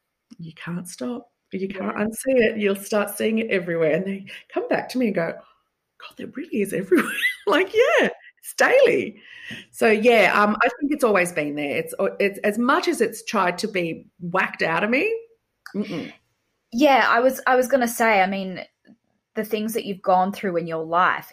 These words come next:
Speaker 2: it could have very easily quietened you. I think a lot of people could potentially go insular. Yeah.
Speaker 1: Mm. Oh, and it, it has at times,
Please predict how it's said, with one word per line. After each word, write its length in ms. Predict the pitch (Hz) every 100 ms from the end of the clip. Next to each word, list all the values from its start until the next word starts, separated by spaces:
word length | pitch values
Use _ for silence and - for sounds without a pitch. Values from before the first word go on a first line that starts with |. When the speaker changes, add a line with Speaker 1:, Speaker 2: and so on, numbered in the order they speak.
| -
Speaker 2:
it 100 | -
could 140 | -
have 100 | 170
very 260 | 190 175 -
easily 680 | 170 170 165 160 151 160 _ _ _ _ _ _ _
quietened 600 | - 185 175 175 156 151
you. 300 | - - 180 _ _ _ _ _ _ _ _ _
I 60 | 175
think 180 | 175 185
a 60 |
lot 140 | 170 170
of 120 | 170
people 520 | 180 160 165 156 151 _ _
could 100 | 190 - -
potentially 320 | 156 180 180 180
go 80 | 175 -
insular. 640 | 175 - - 160 139 160 -
Yeah. 320 | 135 156 156 - _ _
Speaker 1:
Mm. 300 | 165 156 -
Oh, 240 | 185 196 160
and 160 | 208
it, 80 | 233
it 100 | 277
has 320 | 294 453 262 202 262 -
at 180 | - 226
times, 480 | - 247 247 247 247